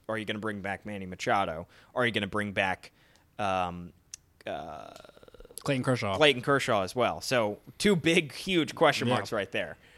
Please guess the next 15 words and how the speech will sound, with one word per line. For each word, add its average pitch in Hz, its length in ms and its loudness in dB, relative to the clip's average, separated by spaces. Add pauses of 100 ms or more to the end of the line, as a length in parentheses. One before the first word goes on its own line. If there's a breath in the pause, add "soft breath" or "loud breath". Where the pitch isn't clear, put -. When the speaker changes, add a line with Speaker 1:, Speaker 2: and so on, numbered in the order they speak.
(420 soft breath)
Speaker 1:
But 139 160 6
beyond 135 380 6
that, 135 240 4
so 127 120 -2
maybe, 160 560 0
maybe 156 260 0
if 151 100 4
they 147 140 6
do 135 240 2
end 151 160 2
up 151 260 2
cutting 143 220 0
huge 139 420 -4
checks 143 380 0
for 131 680 0